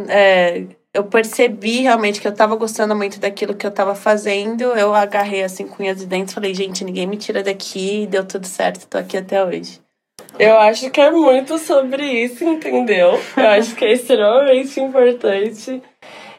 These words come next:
Speaker 2: E aí, já pegando esse gancho, que você teve um perfil super reconhecido, mesmo sem tá procurando esse trabalho, aproveito pra te perguntar se o LinkedIn é uma rede social só pra isso, só pra trabalho.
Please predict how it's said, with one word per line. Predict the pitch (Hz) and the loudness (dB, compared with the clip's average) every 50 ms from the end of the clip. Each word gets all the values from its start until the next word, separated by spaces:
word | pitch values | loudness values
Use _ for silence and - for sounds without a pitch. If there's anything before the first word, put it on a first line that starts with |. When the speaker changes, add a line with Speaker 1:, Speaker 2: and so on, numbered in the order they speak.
| _ _ - | _ _ -4
Speaker 2:
E | - 302 349 | 0 2 6
aí, | 381 403 381 320 302 330 381 | 6 6 6 6 4 2 2
já | 359 370 339 | 2 2 0
pegando | 339 330 302 262 254 247 254 - 285 | 0 0 0 2 2 2 2 2 0
esse | 311 - - 359 | -4 -6 -6 -6
gancho, | 302 254 214 214 190 185 202 226 277 294 - - - 226 190 165 156 151 151 - _ - | -6 0 4 6 6 6 6 6 2 0 -2 -4 0 2 2 2 2 0 -2 -8 _ -8
que | - 233 226 220 | -4 -2 0 -2
você | 202 202 202 208 220 214 - 240 | -2 0 2 2 2 4 4 2
teve | 220 220 240 226 220 220 | 4 6 4 4 4 2
um | 220 | 0
perfil | 220 - 226 240 240 - - 214 202 214 254 | 4 6 4 4 4 2 -2 0 2 2 2
super | 254 - - - 233 233 - 285 | 0 -4 0 0 0 2 2 2
reconhecido, | 269 269 262 - 277 247 240 254 247 233 226 220 226 | 2 2 2 4 6 6 6 4 2 0 2 2 4
mesmo | 226 214 214 220 240 254 262 | 4 6 4 4 2 0 0
sem | 262 277 269 262 | 0 0 0 2
tá | 247 214 220 | 4 2 2
procurando | 214 226 226 233 - - 226 196 180 185 208 | 2 2 -2 -2 0 2 2 4 4 2 2
esse | 214 - - - | -2 -4 -6 -10
trabalho, | - 240 220 214 214 214 165 156 156 160 175 190 214 233 - - - - - - - _ | -2 2 2 2 4 4 4 4 4 2 2 0 -4 -4 -4 -8 -18 -20 -20 -20 -18 _
aproveito | - 208 214 240 240 233 233 233 233 - | 0 2 4 4 4 4 4 2 2 2
pra | - 262 | 0 0
te | 262 - | 0 0
perguntar | - - 240 240 240 240 240 233 208 208 214 | 2 2 4 4 4 4 4 6 4 4 4
se | 214 - - | 2 0 -2
o | 240 233 | -2 0
LinkedIn | 233 220 233 240 247 254 240 214 214 214 208 214 | 2 2 2 2 4 2 0 0 0 2 4 6
é | 214 | 6
uma | 214 214 226 | 6 4 4
rede | 233 233 226 - | 2 2 0 -2
social | - 233 226 - - 240 208 202 202 190 - - | -4 -8 -8 -2 2 4 4 4 4 2 0 -4
só | - - - - - 240 233 226 | -8 -14 -12 -4 2 2 2 4
pra | - 269 247 208 | 4 2 2 2
isso, | 175 165 165 - - | 0 -2 -4 -8 -6
só | - 208 196 | -2 -2 -2
pra | 196 208 214 | -2 -4 -8
trabalho. | - 226 214 202 - - 143 143 151 147 - | -6 -2 -4 -2 -2 -2 -6 -6 -10 -12 -14